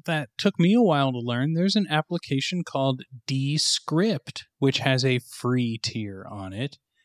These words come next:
that will allow you to import your audio and will give you a few hours of free transcription. And you can actually, if you know nothing about editing, you can start editing by text.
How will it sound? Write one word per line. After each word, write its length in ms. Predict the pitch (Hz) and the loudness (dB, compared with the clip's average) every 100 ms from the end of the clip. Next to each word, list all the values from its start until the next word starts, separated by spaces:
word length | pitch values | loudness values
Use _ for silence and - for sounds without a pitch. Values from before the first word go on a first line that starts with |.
| _ _ | _ _
that 380 | 123 127 123 113 _ 117 | 0 0 0 -6 _ -2
will 320 | 127 135 127 | 2 4 2
allow 280 | 123 120 127 | 0 0 2
you 220 | 143 151 | 2 2
to 100 | 143 | 0
import 420 | 120 123 143 165 190 | -2 -4 0 -2 -2
your 160 | 208 185 | -4 -2
audio 540 | 135 131 135 147 190 - _ _ _ _ - | 0 0 0 -2 -4 -8 _ _ _ _ 2
and 360 | 170 202 190 | 4 4 2
will 180 | 156 156 | 2 0
give 260 | 151 165 151 | 2 2 2
you 320 | 160 151 147 131 | 2 4 2 -2
a 80 | |
few 300 | 135 - 170 | -4 0 0
hours 400 | 143 151 151 143 | 2 2 2 2
of 120 | 147 - | 0 0
free 440 | - 147 151 165 | -4 0 2 2
transcription. 1120 | - 165 143 139 - 180 208 - 127 110 131 139 - | 0 -2 0 -2 0 2 2 0 -2 -2 -4 -6 0
And 200 | 135 151 | 2 4
you 100 | 160 | 2
can 180 | 175 156 | 0 0
actually, 720 | 143 165 - 165 156 147 139 - - - | 0 0 -2 -4 -4 -4 -6 -12 -18 -6
if 180 | 160 269 | 0 4
you 140 | 170 | 6
know 180 | 165 147 | 6 6
nothing 480 | 135 160 - 208 190 | 4 2 2 -2 0
about 260 | 165 156 - | 0 0 0
editing, 500 | 135 156 170 190 208 _ _ _ _ - | -2 -2 -4 -4 -6 _ _ _ _ -4
you 120 | 151 | 0
can 160 | 151 156 | 2 2
start 340 | - 156 160 | 2 2 0
editing 540 | 143 156 156 143 131 127 - | 0 0 0 0 -2 -6 -4
by 440 | 135 131 127 123 - _ _ _ | -2 0 0 -4 -8 _ _ _
text. 560 | - 254 - - - | -2 0 0 -4 -8